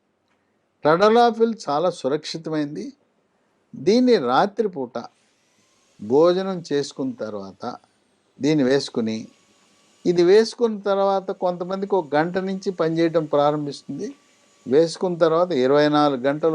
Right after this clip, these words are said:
వరకు దీని ప్రభావం ఉంటుంది. అయితే ఒకటి గమనించవలసింది ఏంటంటే, తిని వేసుకోండి.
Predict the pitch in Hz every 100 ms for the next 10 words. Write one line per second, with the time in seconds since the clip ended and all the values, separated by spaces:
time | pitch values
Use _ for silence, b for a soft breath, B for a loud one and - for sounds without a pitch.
0 | 156 147 151 143 104 _ _ _ _ _
1 | 123 139 151 139 - 110 110 147 139 117
2 | 117 262 - 311 _ _ _ _ _ _
3 | _ 127 - 226 196 160 123 135 185 185
4 | 185 180 165 160 147 135 135 147 107 202
5 | _ - 220 269 196 151 - 135 131